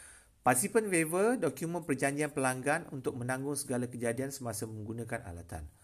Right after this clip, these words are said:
Penyewa tidak menanggung liability. So, yang ni mungkin kita akan guna nanti ataupun kita mudahnya kata borang lepas tanggungjawab,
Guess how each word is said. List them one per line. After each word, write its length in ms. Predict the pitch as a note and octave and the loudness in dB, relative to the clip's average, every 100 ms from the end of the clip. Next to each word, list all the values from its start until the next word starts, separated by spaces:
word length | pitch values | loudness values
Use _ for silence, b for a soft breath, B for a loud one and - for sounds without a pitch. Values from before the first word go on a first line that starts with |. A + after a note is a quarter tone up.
| B B B _ | B B B _
Penyewa 400 | A2+ A#2+ D3 E3 | -4 -2 0 0
tidak 240 | C3 B2+ | -2 -4
menanggung 400 | A2+ G2+ G2+ G#2 | -2 -2 -2 -2
liability. 560 | F#2 F2 F2 E2+ F#2 D#2 - b b | -2 -2 -4 -6 -6 -8 -12 b b
So, 160 | _ G2+ | _ -2
yang 160 | G#2+ | -2
ni 320 | A#2+ D#3+ F3 C#3 | 0 -2 -2 -4
mungkin 240 | B2+ C#3+ | -2 -2
kita 240 | B2+ B2 | 0 0
akan 160 | A#2+ A2+ | -2 -2
guna 240 | A#2+ A#2+ | -2 -2
nanti 320 | G#2+ G#2 - - | -4 -4 -4 -4
ataupun 400 | A#2+ A2 A2+ A2+ | -4 -6 -8 -8
kita 160 | A#2+ | -8
mudahnya 480 | A#2 A#2 A2 B2+ D3 | -6 -6 -6 -6 -8
kata 240 | A#2+ C#3 G#2+ - - | -8 -8 -12 -16 -8
borang 400 | A2 B2+ B2 G#2+ | -2 -2 -2 -6
lepas 240 | G#2 G#2+ | -4 -4
tanggungjawab, 640 | G#2+ G2 F#2 F2 F#2 A#2+ | -4 -6 -6 -6 -6 -8